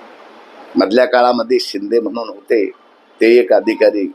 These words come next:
एकदम कामकाज करणारा होता, जनतेला समजून घेत होते, गोरगरिबांच्या समस्या घेत होते. पण मधल्या काळामध्ये सगळं कठीण काम झालंय.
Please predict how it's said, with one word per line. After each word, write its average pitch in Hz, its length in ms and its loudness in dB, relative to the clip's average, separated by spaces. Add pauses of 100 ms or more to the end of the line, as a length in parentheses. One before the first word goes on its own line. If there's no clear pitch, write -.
(120)
एकदम 95 380 -2 (1800)
कामकाज 127 600 0
करणारा 98 420 0
होता, - 280 -12 (520)
जनतेला 104 480 4
समजून 139 440 2
घेत 92 240 0
होते, - 200 -16 (460)
गोरगरिबांच्या 127 800 4
समस्या - 560 0
घेत 104 220 -4
होते. - 160 -14 (400)
पण 95 120 4
मधल्या 117 320 4
काळामध्ये 120 600 0 (640)
सगळं 135 540 4 (1040)
कठीण 156 340 2
काम 110 260 0
झालंय. 80 240 -6